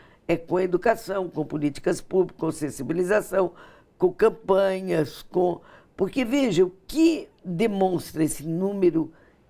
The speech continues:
enorme de feminicídios foram os serviços que nós fizemos, como o Disque cento e oitenta, como a própria lei do feminicídio,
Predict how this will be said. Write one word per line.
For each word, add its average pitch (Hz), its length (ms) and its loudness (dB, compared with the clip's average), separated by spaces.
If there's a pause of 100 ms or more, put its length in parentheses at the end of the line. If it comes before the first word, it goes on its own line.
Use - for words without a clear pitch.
(140)
enorme 226 1160 2 (500)
de 143 180 -2
feminicídios 131 1160 -4 (680)
foram - 640 0 (840)
os 160 140 0
serviços 175 760 -2
que - 160 -8
nós 156 400 -2
fizemos, 160 760 -4
como 151 300 -2
o - 20 0
Disque 143 400 -4
cento 131 240 -4
e 190 60 4
oitenta, 190 460 -2 (480)
como 180 360 2
a 165 80 2
própria 220 520 4
lei 165 200 2
do 156 100 -8
feminicídio, 151 760 -4